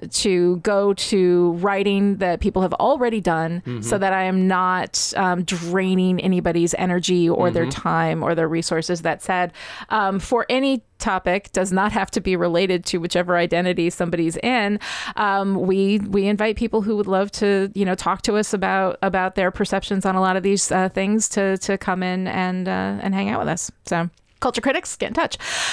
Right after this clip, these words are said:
Speaker 1: So on to the topic. It seems like we're about to address police brutality when Daisy is threatening the watchdog in the,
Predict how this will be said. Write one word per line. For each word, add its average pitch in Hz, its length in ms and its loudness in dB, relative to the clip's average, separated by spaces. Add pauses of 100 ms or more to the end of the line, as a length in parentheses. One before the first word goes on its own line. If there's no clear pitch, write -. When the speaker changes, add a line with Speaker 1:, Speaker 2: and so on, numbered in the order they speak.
(220)
Speaker 1:
So 247 260 2
on 349 160 2
to 381 60 -6
the 370 100 -2
topic. 226 560 0
It 269 160 -2
seems 427 180 0
like 480 140 0
we're 302 100 2
about 233 220 0
to 233 120 0
address 196 300 0
police 185 260 0
brutality 185 760 2
when 202 380 2
Daisy 254 340 2
is 302 100 0
threatening 277 320 0
the 226 80 2
watchdog 214 600 0
in 196 140 2
the, 180 180 2